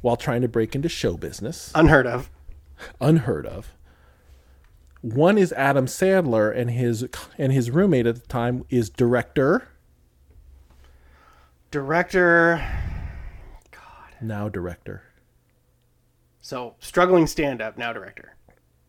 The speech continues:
Speaker 1: Uh, yes.
Speaker 2: Can I ask questions?
Speaker 1: Yes.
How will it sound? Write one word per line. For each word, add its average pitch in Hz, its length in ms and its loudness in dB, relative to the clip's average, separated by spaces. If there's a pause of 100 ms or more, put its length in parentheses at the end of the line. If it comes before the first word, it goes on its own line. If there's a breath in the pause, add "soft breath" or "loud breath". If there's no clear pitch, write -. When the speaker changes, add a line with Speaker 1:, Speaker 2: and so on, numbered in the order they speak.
(100)
Speaker 1:
Uh, 131 240 2
yes. - 380 -6
Speaker 2:
Can 165 120 4
I 170 80 6
ask 185 180 2
questions? 175 640 -2 (180)
Speaker 1:
Yes. 185 480 2